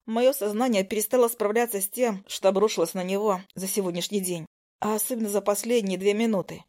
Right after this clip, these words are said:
Я всегда себя считала адекватной женщиной, и это качество помогало мне в сложных ситуациях. Как в тот раз, когда Дайш утащил меня из музея прямо в новый мир.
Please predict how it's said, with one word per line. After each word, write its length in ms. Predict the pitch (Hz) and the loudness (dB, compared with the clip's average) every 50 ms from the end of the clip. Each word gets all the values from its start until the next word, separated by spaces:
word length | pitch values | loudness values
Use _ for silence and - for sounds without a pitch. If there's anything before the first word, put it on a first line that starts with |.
| _ _ _ | _ _ _
Я 260 | - 208 233 247 247 | -4 0 4 4 4
всегда 280 | 254 - 247 220 240 240 | 4 2 0 2 2 2
себя 200 | - 226 202 226 | 2 2 2 2
считала 540 | 240 - 247 240 - 269 262 233 190 180 190 | 2 0 -2 -2 0 2 2 2 2 0 -2
адекватной 500 | - 196 208 208 226 233 233 233 269 262 | -2 0 2 2 2 2 0 0 0 -2
женщиной, 520 | 233 226 196 170 - - 185 170 170 175 - _ _ _ _ - | 0 0 -2 -2 -4 -6 -8 -8 -12 -16 -20 _ _ _ _ -2
и 60 | 196 | 0
это 220 | 190 190 190 180 | 0 2 0 -2
качество 440 | 180 - 196 202 196 202 190 - 196 | -2 0 0 0 0 -2 -4 -4 -2
помогало 440 | 196 190 185 185 185 202 196 190 185 | -2 -2 0 0 2 4 4 4 4
мне 180 | 185 185 185 | 2 0 -4
в 40 | 175 | -4
сложных 340 | - - 196 196 190 185 170 | -2 0 0 0 0 -2 -4
ситуациях. 600 | - 190 - 202 208 202 190 190 - 190 175 175 - - _ _ _ _ _ - | -6 -4 -2 0 0 0 -2 -4 -8 -12 -12 -14 -18 -20 _ _ _ _ _ -6
Как 260 | - 262 247 226 - | -2 -2 -2 -2 -2
в 40 | - | -2
тот 160 | 233 214 226 | 0 0 2
раз, 260 | 226 240 240 214 - | 2 0 0 0 0
когда 260 | - 185 196 190 202 | -2 -2 0 0 0
Дайш 380 | 196 190 220 220 208 196 - - | 0 2 4 2 2 2 -2 -4
утащил 420 | 196 196 196 190 - - 220 208 | -2 0 0 0 0 2 0 0
меня 220 | 196 180 175 180 170 | 0 0 -2 -2 -2
из 80 | 185 | -2
музея 440 | 196 190 190 190 220 233 208 180 175 | -2 -4 -4 -2 -2 0 0 0 0
прямо 420 | - 226 233 233 214 185 175 180 - | 0 0 0 0 0 0 -4 -6 -6
в 120 | 226 226 220 | -4 -2 2
новый 280 | 208 208 202 220 247 | 4 4 4 4 2
мир. 220 | 226 202 175 - | 0 0 -2 -6